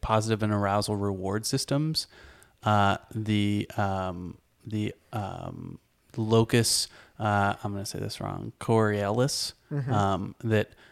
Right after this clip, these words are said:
Speaker 1: uh, generates arousal and attention, um, and is also in the serotonin-,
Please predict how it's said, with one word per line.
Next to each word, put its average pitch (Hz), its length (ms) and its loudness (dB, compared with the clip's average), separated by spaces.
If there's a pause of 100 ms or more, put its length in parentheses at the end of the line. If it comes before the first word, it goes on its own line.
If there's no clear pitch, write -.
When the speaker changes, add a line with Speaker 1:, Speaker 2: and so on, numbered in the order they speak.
(120)
Speaker 1:
uh, 101 180 -4
generates 101 760 0
arousal 98 500 0
and 101 100 -2
attention, 120 720 -2 (440)
um, 92 460 -4 (160)
and 104 200 0
is 101 140 0
also 107 640 6 (380)
in 104 180 2
the 101 60 0
serotonin-, 104 800 2